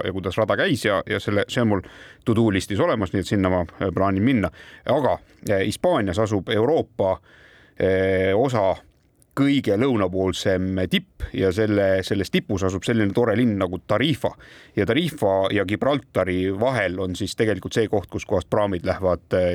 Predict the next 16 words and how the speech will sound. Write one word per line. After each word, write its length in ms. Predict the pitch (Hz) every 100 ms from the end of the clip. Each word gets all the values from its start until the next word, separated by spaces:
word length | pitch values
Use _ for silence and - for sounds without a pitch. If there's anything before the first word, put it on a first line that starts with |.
| 87
siis 220 | 90 -
sinna 240 | 92 90 85 - - 123
Aafrika 320 | 117 107 92
poole 260 | 98 92
peale 220 | 85 90 87
Ceutasse 560 | 104 - - - 85
ja, 80 | 85 - - _ _ _ - _ -
ja, 440 | 107 101 95 95 - - - - -
eh, 460 | 117 107 107 104 104
Tarifa 400 | 123 185 185 120
on, 420 | 113 117 113 117
eh, 360 | 120 113 110 - - _ 117 120 120
laialdaselt 680 | 127 196 151 107 101 107 92
tuntud, 640 | 160 165 - 110 101 -
eh, 140 | 110 104
surfipealinn. 720 | 175 170 95 107 110 156 170